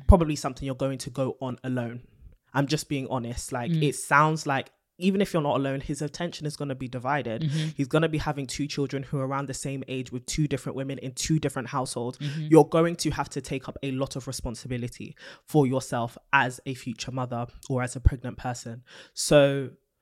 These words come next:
Speaker 1: consider all of these things, but take out of it, "I really want this man specifically. I
Speaker 2: Please.
Speaker 1: really want this outcome specifically,"
Speaker 2: Mm-hmm.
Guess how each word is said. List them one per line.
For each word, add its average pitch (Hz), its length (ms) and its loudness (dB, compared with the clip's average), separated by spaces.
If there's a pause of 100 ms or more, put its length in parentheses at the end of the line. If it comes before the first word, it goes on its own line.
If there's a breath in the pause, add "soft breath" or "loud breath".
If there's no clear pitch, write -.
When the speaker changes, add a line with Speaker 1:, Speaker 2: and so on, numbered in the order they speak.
(500)
Speaker 1:
consider 208 600 8
all 175 380 6
of 151 200 -4
these 156 280 -6
things, 143 300 -2
but - 260 -2
take - 480 4
out 160 320 2
of 131 140 -8
it, 123 260 -4 (200)
"I 151 100 10 (160)
really 170 420 -2
want 143 400 -2 (240)
this 156 360 6
man 135 260 -2
specifically. 135 720 -6
I 143 80 6
Speaker 2:
Please. 143 80 0
Speaker 1:
really 175 100 4
want 135 380 -4
this 151 320 8
outcome 143 400 0
specifically," - 720 -6
Speaker 2:
Mm-hmm. 147 260 -4